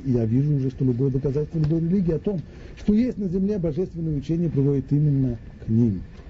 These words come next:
После этого он пригласил к себе одного из еврейских мудрецов и попросил его рассказать о вере евреев. Сказал ему Раби: «Мы верим в Бога Авраама, Ицхака и Якова, который вывел сынов Израиля из Египта, силой знамений и чудес, который питал их в пустыне и даровал им страну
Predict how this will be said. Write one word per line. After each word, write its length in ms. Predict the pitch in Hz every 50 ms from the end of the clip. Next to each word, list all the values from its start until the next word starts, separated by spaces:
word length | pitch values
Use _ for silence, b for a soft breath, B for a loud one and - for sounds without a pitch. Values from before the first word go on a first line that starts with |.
| - - - - - - - - - - - - - - B B B B B B -
После 280 | - 196 190 - 208 202
этого 160 | 180 190 190
он 60 | 175
пригласил 420 | 151 165 151 175 151 - 185 190 185
к 80 | 185 -
себе 240 | 165 151 160 180
одного 300 | 175 156 151 156 156 170
из 100 | 170 139
еврейских 480 | 131 139 131 147 143 - - 127 120 -
мудрецов 480 | 123 117 110 113 113 - - 208 214 220 -
и 60 | 147
попросил 440 | 127 120 113 - 113 113 - 220 220
его 120 | 196 175 160
рассказать 380 | 151 - 127 113 120 151 151 -
о 80 | 120 123
вере 240 | 110 135 139 127
евреев. 240 | 127 113 104 107 - - - -
Сказал 320 | - - 208 220 262 247 240
ему 140 | 233 220 185
Раби: 160 | 143 104 95 - - - - - B B B B B B B B
«Мы 220 | - 220 277 285
верим 400 | 254 190 247 262 262 254 254 247
в 80 | 220 170
Бога 360 | 160 240 254 247 202 233 233
Авраама, 420 | 226 208 220 240 240 233 220 220 202
Ицхака 420 | 180 - - 220 220 - - 165
и 80 | 156 156
Якова, 400 | 196 247 240 226 214 202 202 185
который 300 | 190 156 - 165 156 135
вывел 380 | 120 160 240 226 202 196 190
сынов 300 | 190 - 170 175 185 175 - 147 151 139 127 147 175
Израиля 420 | 143 123 156 185 175 160 143 131
из 160 | 127 123 110
Египта, 540 | 113 123 117 117 190 226 226 - 226 220 196 B B B B B B B B
силой 400 | - - 247 294 277 247 220 196
знамений 600 | 156 147 175 185 202 226 226 196 165 160 147 139
и 100 | 123 -
чудес, 340 | - 135 117 147 226 254 226
который 380 | - - 165 139 - 180 170 160
питал 380 | - 151 131 - 214 208 190
их 60 | 175 -
в 60 | -
пустыне 480 | - - 160 - - 240 233 214 202 185
и 20 |
даровал 360 | 151 135 151 151 151 180 185 175
им 100 | 170 156
страну 460 | - - 147 147 160 180 185 175 139